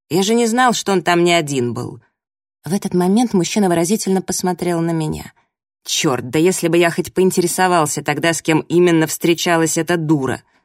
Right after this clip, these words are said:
«Андрей Романович, что-то вы расслабились, того и гляди, вас подвинуть решат», философски заметил лепрекон,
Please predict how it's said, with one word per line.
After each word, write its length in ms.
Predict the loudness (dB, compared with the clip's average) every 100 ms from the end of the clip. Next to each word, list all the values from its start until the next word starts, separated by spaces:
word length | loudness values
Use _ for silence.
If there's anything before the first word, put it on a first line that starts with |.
| _ _ _ _ _ _ _ _ _ _ _ _ -8
«Андрей 480 | -2 0 0 -2 -4
Романович, 720 | -6 -8 -12 -16 -14 -14 -16 _ _
что-то 580 | -10 -10 -10 -12 -8 -6
вы 100 | -4
расслабились, 920 | -4 -4 -6 -6 -6 -8 -8 -8 -10 _ _ _
того 200 | -6 -2
и 80 | -2
гляди, 540 | 0 0 2 0 0
вас 240 | 0 -2 -2
подвинуть 720 | -4 -2 -2 -2 -2 -2 -4
решат», 680 | -6 -6 -6 -8 -10 -18 -20 _ _ _
философски 640 | -6 -2 -2 -4 -6 -8 -6
заметил 440 | -4 -4 -4 -4
лепрекон, 600 | -4 -6 -12 -6 -2 -2